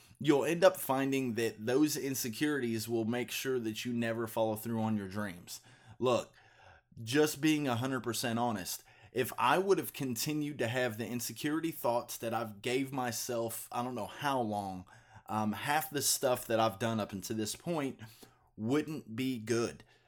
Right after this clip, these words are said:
Um, it would be trash. I probably would have never even released the first book, right? Um, stay boosted dot com, um, the web design tutorials. There are so many different things that I've done in my life that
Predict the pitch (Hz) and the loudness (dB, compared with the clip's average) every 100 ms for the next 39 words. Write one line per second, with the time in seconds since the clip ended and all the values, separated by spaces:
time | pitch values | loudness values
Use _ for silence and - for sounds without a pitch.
0 | _ - 113 113 113 110 110 104 104 127 | _ 0 0 2 0 0 0 0 2 2
1 | 107 113 - 170 147 151 147 117 - 156 | 2 -2 0 2 4 4 4 0 2 2
2 | 156 143 139 127 120 123 123 117 123 113 | 2 0 0 2 0 0 0 2 2 2
3 | 113 113 107 120 113 - 101 120 113 - | 0 0 2 0 0 -4 -4 -2 -2 -4
4 | 92 110 98 - - - - - 113 107 | -6 -2 -2 -4 -16 -20 -20 -6 0 2
5 | 107 - - 110 113 110 107 - 135 135 | 0 -2 -6 -2 0 0 0 0 0 0
6 | 120 135 135 - 131 117 107 - - 156 | 0 0 0 -4 0 2 2 -2 0 4
7 | 147 139 135 135 - - - - - 120 | 4 2 -4 -8 -16 -20 -20 -14 -2 0
8 | 113 107 104 104 98 101 127 143 139 135 | 2 0 0 -2 -4 -2 0 0 0 0
9 | 139 131 120 - 147 131 135 123 120 110 | 0 0 -4 -2 2 2 4 4 4 2
10 | 117 110 165 165 170 165 156 147 120 135 | 0 2 0 2 0 2 0 0 -2 -2
11 | 135 110 120 107 98 139 135 117 110 143 | -2 0 0 0 -2 -2 0 0 2 4
12 | 156 123 - - - - - - 104 123 | 4 2 -4 -12 -20 -20 -20 -16 -2 4
13 | 120 117 | 4 4